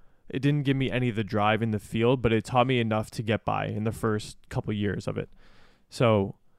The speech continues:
I learned things like dialogue, script writing, uh, client communication, that sort of thing. And I actually ended up emailing every single coach at J M U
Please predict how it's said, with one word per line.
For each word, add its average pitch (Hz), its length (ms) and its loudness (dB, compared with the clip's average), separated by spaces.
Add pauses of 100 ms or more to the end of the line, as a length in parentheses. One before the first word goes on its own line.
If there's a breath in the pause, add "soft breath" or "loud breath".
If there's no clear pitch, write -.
(260)
I 120 160 2
learned 113 560 2
things 117 240 0
like 104 240 0
dialogue, 101 760 2
script - 600 -4
writing, 104 720 2 (280)
uh, 101 300 0 (120)
client 107 420 -2
communication, 107 720 0
that 104 200 0
sort 110 220 2
of 101 80 -4
thing. 107 360 -4 (840 soft breath)
And 104 440 0 (880)
I 117 160 4
actually 135 680 6 (120)
ended 123 340 4
up 107 320 4 (220)
emailing 107 640 2
every 117 320 2
single 107 680 2
coach - 520 2 (120)
at 107 200 0
J 110 240 4
M 104 100 2
U 110 320 6